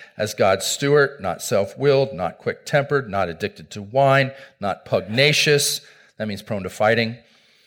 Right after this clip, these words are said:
"not fa-, fond of sordid gain, but hospitable, loving what is good, sensible, just, devout, self-controlled,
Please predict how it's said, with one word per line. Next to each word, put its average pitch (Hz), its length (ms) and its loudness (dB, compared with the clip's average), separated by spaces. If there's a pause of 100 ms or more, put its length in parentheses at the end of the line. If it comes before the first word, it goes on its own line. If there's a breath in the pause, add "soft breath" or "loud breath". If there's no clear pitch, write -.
(240 soft breath)
"not 110 320 0 (180)
fa-, 120 460 0
fond 135 460 4
of 110 120 2
sordid 107 440 -6
gain, 139 400 2
but - 120 -6
hospitable, 101 840 -2
loving 104 320 -2
what 107 140 -4
is 104 100 -8
good, 117 400 0 (180 soft breath)
sensible, 95 720 -4
just, 110 680 0
devout, 127 580 0
self-controlled, 135 880 -2